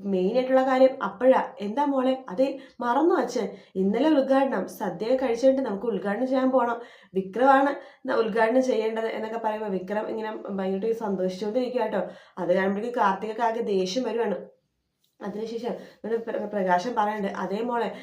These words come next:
നമുക്ക് എന്തായാലും ഇത് ആഘോഷിക്കണം, ആഘോഷിച്ചിട്ട് ഈ ഫോട്ടോസ് വീഡിയോസ് ഒക്കെ കുറച്ച് പേർക്ക് കൊടുക്കാനുണ്ട്" എന്ന് പ്രകാശൻ പറഞ്ഞു. "മോള് എന്തായാലും കഴിക്കെന്ന്" പറയുമ്പോ കാർത്തിക കഴിച്ച് പറഞ്ഞു, "ഉം, നല്ല ടേസ്റ്റ് ഉണ്ടെന്ന്" പറയുമ്പോ, "അതെങ്ങനെ ടേസ്റ്റ് ഇല്ലാതിരിക്കും മോളെ, മോൾക്കറിയാവോ" എന്ന് പറഞ്ഞിട്ട് നമ്മുടെ അമ്മൂമ്മ കഥ പറയാൻ തുടങ്ങുവാണ്.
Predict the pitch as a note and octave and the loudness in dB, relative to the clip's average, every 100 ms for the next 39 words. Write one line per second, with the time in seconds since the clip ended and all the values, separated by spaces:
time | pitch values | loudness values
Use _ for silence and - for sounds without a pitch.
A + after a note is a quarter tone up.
0 | - - G3 G3+ A3+ G#3 B3+ C4+ B3 A#3+ | -14 -6 -6 -2 -2 0 2 2 2 -2
1 | A3+ A3 F3+ F#3 A3 A3+ A#3+ - - - | -4 -4 -4 -4 -4 -4 -6 -6 -8 -18
2 | - E3+ F3+ F3+ G3+ F#3+ B3 A#3+ G#3 F#3+ | -16 -6 -4 -2 -4 -4 -6 -6 -2 -2
3 | F#3 G#3+ B3 A#3+ A#3 B3 A#3 G3+ F3 - | -2 -4 -2 -4 -4 -4 -4 -4 -6 -6
4 | G#3+ A#3 - G3+ F#3 A#3 B3+ B3 - G#3 | -8 -6 -2 -2 0 0 0 0 -2 -4
5 | G#3 G3 F3+ F3+ A3 A3 G#3+ - - - | -4 -4 -2 -2 -4 -6 -6 -8 -14 -12
6 | F#3 F#3 A3 B3+ C#4 C4+ A3+ A#3 B3+ B3 | -2 0 2 2 2 2 0 0 0 0
7 | A#3+ A#3 A3+ F3+ - - - D4 D4 D4+ | -2 -2 2 0 0 -14 -6 2 4 4
8 | D4+ C4 A#3+ A#3+ A3 A#3+ C#4 C4+ G#3+ E3 | 2 0 0 -2 -2 0 2 2 0 -2
9 | E3+ C4 C#4 F#3 - - C#4 B3 B3+ A#3 | 0 0 2 2 0 -4 -2 -2 -2 -2
10 | A3+ A3 F#3+ - - G3+ G#3+ B3+ C#4 C4+ | -2 -2 -4 -8 -12 -8 0 0 2 2
11 | B3 - D4 C#4 B3 - C4 B3+ A#3 F#3+ | 2 0 0 0 -2 0 2 2 0 -4
12 | - - F#3 F#3 A#3 D4+ C4 C4 C#4 A3 | -10 -12 -4 -2 0 0 2 4 4 2
13 | G#3+ A3+ G#3+ G3+ G#3 G3+ G#3 G3 F#3+ G#3+ | 0 -2 -4 -4 -4 -4 -4 -2 -2 -4
14 | G#3 F#3+ A#3+ A3+ A3 G#3+ G#3 G3 B3 | -4 -4 -4 -4 -4 -6 -6 -4 -4